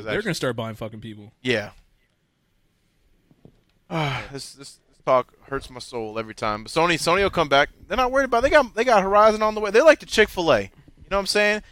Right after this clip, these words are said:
Speaker 1: Ah, don't
Speaker 2: Popeyes,
Speaker 1: insult them.
Speaker 2: Popeyes,
Speaker 1: Don't
Speaker 2: Popeyes
Speaker 1: insult
Speaker 2: comes
Speaker 1: them.
Speaker 2: out. Popeyes thinks they the shit with these chicken sandwiches. And you know what Chick-fil-A did? Went to Twitter and said, "Huh, look like a regular day at the office, bitch."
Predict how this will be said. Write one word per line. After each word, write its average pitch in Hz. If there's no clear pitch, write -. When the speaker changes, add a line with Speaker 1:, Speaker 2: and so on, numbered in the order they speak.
Speaker 1:
Ah, 202
don't -
Speaker 2:
Popeyes, 196
Speaker 1:
insult 107
them. 196
Speaker 2:
Popeyes, 226
Speaker 1:
Don't 170
Speaker 2:
Popeyes 233
Speaker 1:
insult 208
Speaker 2:
comes 208
Speaker 1:
them. 180
Speaker 2:
out. 180
Popeyes 196
thinks 196
they 185
the 165
shit 190
with 175
these 175
chicken 185
sandwiches. 190
And 135
you 160
know 214
what 214
Chick-fil-A 208
did? 233
Went 185
to -
Twitter 196
and 165
said, 151
"Huh, 202
look 151
like 160
a 139
regular 185
day 190
at 185
the 185
office, 120
bitch." -